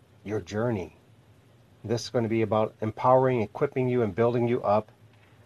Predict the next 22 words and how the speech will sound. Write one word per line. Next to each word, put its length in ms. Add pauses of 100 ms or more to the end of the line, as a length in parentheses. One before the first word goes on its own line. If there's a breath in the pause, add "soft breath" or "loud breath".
(220 soft breath)
And 100
what 160
is 100
it 60
about 240
self-control? 640 (2000)
And 100
what 120
does 120
self-control 680
even 280
mean? 260
Self-control, 960
controlling 560
of 140
yourself. 400 (340 loud breath)
And 80
how 140
many 240
of 100
you 220
have 280